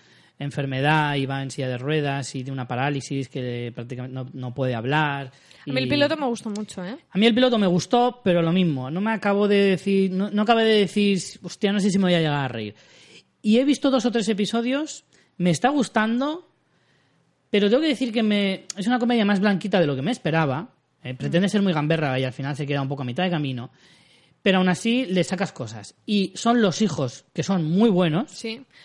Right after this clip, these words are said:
Speaker 2: Que
Speaker 1: pero
Speaker 2: ya
Speaker 1: son los
Speaker 2: eso es,
Speaker 1: adultos lo que fallan.
Speaker 2: es doble mérito, porque los niños siempre son un poco
Speaker 1: Sí.
Speaker 2: repelentes. Yo te lo dije cuando hicimos el programa de pilotos, en plan,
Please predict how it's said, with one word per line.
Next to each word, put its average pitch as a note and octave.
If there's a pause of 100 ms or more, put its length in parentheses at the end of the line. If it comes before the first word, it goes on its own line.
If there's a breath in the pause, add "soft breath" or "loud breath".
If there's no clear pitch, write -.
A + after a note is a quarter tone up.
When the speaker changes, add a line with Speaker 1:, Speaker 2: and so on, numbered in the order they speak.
(240 loud breath)
Speaker 2:
Que -
Speaker 1:
pero G#3
Speaker 2:
ya -
Speaker 1:
son A3+
los C4+
Speaker 2:
eso C#4+
es, B3
Speaker 1:
adultos G#3
lo E3
que D3
fallan. C3
Speaker 2:
es C4
doble D#4
mérito, C4+
porque G#3
los G3+
niños A#3+
siempre B3+
son A#3
un A#3
poco A3
Speaker 1:
Sí. F3+
Speaker 2:
repelentes. A#3
Yo B3+
te D4
lo C#4+
dije B3+
cuando A3
hicimos A3
el A3
programa G#3+
de G#3
pilotos, B3
en A3+
plan, G#3